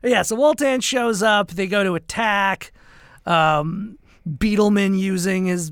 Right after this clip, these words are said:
you know, crystal ball lets them, uh,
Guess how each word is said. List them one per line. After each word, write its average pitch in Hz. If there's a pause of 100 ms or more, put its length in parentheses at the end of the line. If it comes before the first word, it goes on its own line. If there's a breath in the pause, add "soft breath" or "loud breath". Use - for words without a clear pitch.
you 180
know, 160 (120)
crystal 196
ball 170
lets 170
them, 151 (1300)
uh, 160